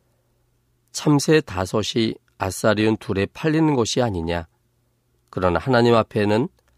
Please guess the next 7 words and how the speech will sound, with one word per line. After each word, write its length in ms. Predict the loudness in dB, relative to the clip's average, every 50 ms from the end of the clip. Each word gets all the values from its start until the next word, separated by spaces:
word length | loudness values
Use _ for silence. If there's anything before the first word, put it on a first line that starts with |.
| _ _ _ _ _ _
그 160 | -2 0 0 0
하나라도 720 | -2 -2 -2 2 4 4 4 4 4 2 2 0 -2 -2 -4
잊어버리시는 960 | -4 -4 -4 0 2 4 4 4 4 4 2 2 2 0 0 0 2 2 2
바 120 | 2 0 0
되지 440 | 0 -2 -4 -2 -4 -4 -6 -6 -6 _ _ _ _
아니하는도다"라고 1200 | -6 -4 -4 -2 -2 -2 -2 -2 -4 -4 -4 -6 -6 -6 -6 -2 -2 -2 -2 -2 -6 -8 -4 -2
말씀하셨습니다. 960 | -2 -2 -2 -2 -4 -6 -6 -6 -6 -10 -10 -10 -10 -12 -12 -14 -18 -20 _